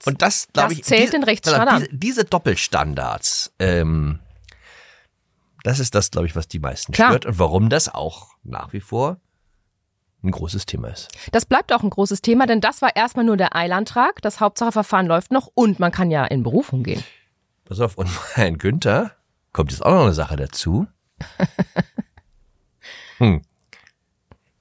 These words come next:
Speaker 1: Der trägt die ganze Zeit so eine kleine Anstecknadel da oben im Revier.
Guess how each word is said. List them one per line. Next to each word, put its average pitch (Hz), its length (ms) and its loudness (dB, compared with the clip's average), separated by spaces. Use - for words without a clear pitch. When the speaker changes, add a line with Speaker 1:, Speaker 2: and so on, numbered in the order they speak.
Speaker 1:
Der 107 120 4
trägt - 300 -2
die 104 80 -2
ganze 117 280 0
Zeit 110 280 0
so - 80 -8
eine 110 80 -4
kleine - 260 -2
Anstecknadel - 680 -10
da - 80 -8
oben - 380 -12
im 69 120 -8
Revier. 65 400 -8